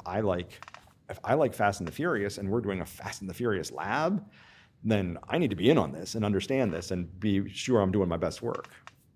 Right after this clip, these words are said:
And as I mentioned in the, the introduction,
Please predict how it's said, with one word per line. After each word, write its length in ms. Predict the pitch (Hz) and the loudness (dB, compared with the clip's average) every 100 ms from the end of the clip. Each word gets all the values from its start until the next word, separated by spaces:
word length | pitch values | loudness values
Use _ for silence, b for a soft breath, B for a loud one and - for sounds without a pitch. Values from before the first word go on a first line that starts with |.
| _ - | _ 0
And 120 | 123 | 4
as 140 | 120 | 6
I 80 | 107 | 6
mentioned 340 | 117 117 117 107 | 6 4 4 2
in 160 | 101 | 4
the, 220 | 95 90 B B B B B B | 2 2 B B B B B B
the 200 | 120 123 | 4 8
introduction, 760 | 120 107 127 180 - 95 92 | 8 8 6 4 -2 -2 -2